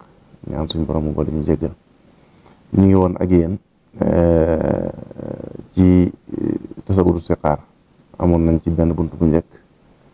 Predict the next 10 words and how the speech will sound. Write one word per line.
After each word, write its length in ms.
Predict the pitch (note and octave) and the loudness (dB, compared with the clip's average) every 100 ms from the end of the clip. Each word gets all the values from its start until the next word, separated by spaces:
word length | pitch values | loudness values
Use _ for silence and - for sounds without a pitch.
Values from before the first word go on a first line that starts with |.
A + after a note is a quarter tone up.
| _ - | _ -2
bi 120 | F2+ | 2
doon 160 | F2+ F2 | 4 4
wax 180 | E2 - | 0 -4
ci 80 | |
iman 360 | - F#2 F2 D2+ - _ _ _ _ _ _ _ _ _ - | 2 2 2 0 -8 _ _ _ _ _ _ _ _ _ 0
ak 60 | F2+ | 4
ñetti 400 | F2+ - F#2 F2+ - | 4 2 0 0 -2
xaajam 320 | F#2+ E2 D2+ D#2 | 0 0 0 0
yépp. 160 | E2 - _ _ _ _ _ _ _ _ _ _ - | 0 -4 _ _ _ _ _ _ _ _ _ _ -2
Euh, 460 | F2+ E2+ E2+ D#2+ | 2 4 2 0